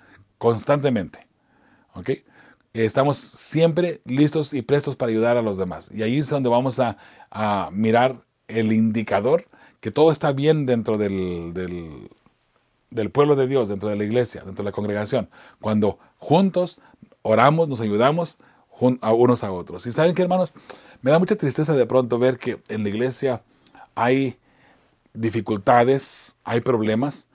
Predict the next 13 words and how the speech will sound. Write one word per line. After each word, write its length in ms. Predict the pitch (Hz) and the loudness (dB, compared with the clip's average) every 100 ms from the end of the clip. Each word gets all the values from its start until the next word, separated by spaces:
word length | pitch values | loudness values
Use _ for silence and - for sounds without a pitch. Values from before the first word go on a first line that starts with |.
| _ _ | _ _
y 380 | 127 127 127 - | 0 2 2 0
en 100 | 117 | 0
lugar 360 | 117 117 151 156 | 2 4 4 2
de 380 | 160 151 - - _ - | 0 0 -2 -8 _ -8
estar 320 | 113 - 131 | -6 0 2
en 100 | 139 | 4
armonía, 480 | 113 104 110 160 175 | 4 2 -2 -2 -4
estamos 280 | 143 139 143 | -2 -4 -6
peleando 500 | 120 110 123 127 117 | -6 -2 -2 0 -2
unos 180 | 123 110 | -4 -6
con 140 | 107 | -8
los 160 | 87 85 | -8 -12
otros. 400 | 80 - - | -16 -18 -20